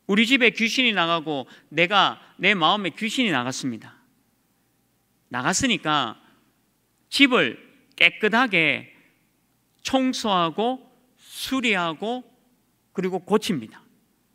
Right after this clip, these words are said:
내 마음을 깨끗하게 청소하고 수리하고 고쳐요.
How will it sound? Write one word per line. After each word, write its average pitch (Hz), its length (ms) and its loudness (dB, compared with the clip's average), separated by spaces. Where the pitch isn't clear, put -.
내 226 260 6
마음을 190 720 2
깨끗하게 208 680 4
청소하고 196 920 -4
수리하고 185 720 -2
고쳐요. 127 540 -8